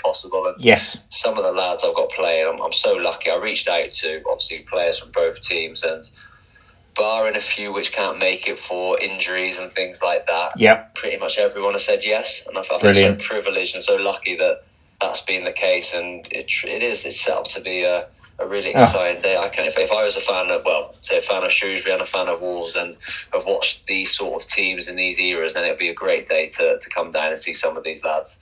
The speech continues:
Speaker 2: Oh.
Speaker 1: have a kick about.
Speaker 2: Absolutely, Dave. I mean, we're gonna go through the, the players in a minute. I mean, there is some absolute legends playing, by the way. Um, very quickly, my daughter's got a disability, Dave, so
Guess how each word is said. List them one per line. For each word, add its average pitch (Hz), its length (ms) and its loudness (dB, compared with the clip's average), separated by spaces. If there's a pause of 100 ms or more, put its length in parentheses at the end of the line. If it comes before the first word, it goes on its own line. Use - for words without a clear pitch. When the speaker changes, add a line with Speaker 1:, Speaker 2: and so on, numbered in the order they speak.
Speaker 2:
Oh. 151 240 12
Speaker 1:
have - 140 2
a - 40 0
kick - 240 -2
about. - 320 0 (360)
Speaker 2:
Absolutely, 147 600 10
Dave. 151 240 12
I 143 60 8
mean, 156 160 8
we're 165 100 8
gonna 196 140 10
go 190 180 12
through 170 340 8
the, 151 140 10
the 131 160 2
players 147 400 10
in 131 80 8
a 135 60 8
minute. 127 200 8
I 135 60 8
mean, 139 160 8
there 135 100 8
is 131 120 8
some 143 140 10
absolute 127 440 10
legends 107 400 10
playing, 107 300 6
by 101 180 12
the 98 80 6
way. 95 340 8
Um, 143 320 10 (440)
very 233 160 12
quickly, 170 260 10
my 202 200 12
daughter's 180 420 8
got 175 160 10
a - 20 12
disability, 120 540 8
Dave, 101 340 10
so 156 300 10